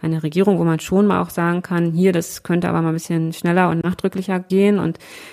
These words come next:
ähm, die Ukraine zu unterstützen, das muss irgendwie auch klarer sein oder auch das, äh, was ich auch gesagt habe, ich habe ja auch meine zweite Rede gehalten mittlerweile zu Moldau und der Unterstützung Moldaus, weil die machen gerade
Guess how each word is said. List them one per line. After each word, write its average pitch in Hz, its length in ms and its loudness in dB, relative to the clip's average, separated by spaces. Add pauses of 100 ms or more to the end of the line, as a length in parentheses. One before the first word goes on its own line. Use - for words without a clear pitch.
(120)
ähm, 165 260 0
die 165 100 -2
Ukraine 170 360 0
zu - 100 -6
unterstützen, 170 400 -4
das 160 60 -4
muss 170 120 0
irgendwie 160 280 0
auch - 100 -12
klarer 190 400 2
sein 196 420 2
oder 160 380 -4
auch 160 120 -6
das, - 320 -6
äh, 156 180 -2
was 156 140 -2
ich 175 120 0
auch 165 100 0
gesagt 165 380 -2
habe, 156 160 -2
ich - 100 -20
habe 165 140 -4
ja 156 60 0
auch 160 40 0
meine 160 180 2
zweite 160 340 -4
Rede 185 200 2
gehalten 175 400 0
mittlerweile 170 540 -2 (480)
zu - 120 -2
Moldau 175 580 4 (360)
und 160 200 0
der 151 80 -4
Unterstützung 170 580 -2
Moldaus, 175 520 2
weil 156 140 0
die 160 180 0
machen 160 400 -2
gerade 156 480 -4